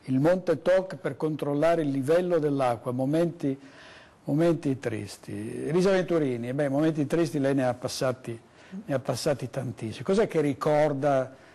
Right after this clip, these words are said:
dice, cos'è che l'ha colpita di più, insomma, in quei, quei giorni,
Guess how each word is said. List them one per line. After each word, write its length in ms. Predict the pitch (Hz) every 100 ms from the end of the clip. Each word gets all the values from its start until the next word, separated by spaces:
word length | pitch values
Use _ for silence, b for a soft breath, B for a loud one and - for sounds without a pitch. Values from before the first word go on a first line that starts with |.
| B -
dice, 160 | 135 -
cos'è 220 | 175 175
che 80 | 156
l'ha 100 | 147
colpita 560 | 151 143 139 147 147
di 140 | 135 123
più, 340 | 123 113 104
insomma, 360 | 104 - 117 117
in 80 | 117
quei, 360 | 135 131 123 -
quei 240 | - 135 127
giorni, 760 | 131 135 143 131 131 123 117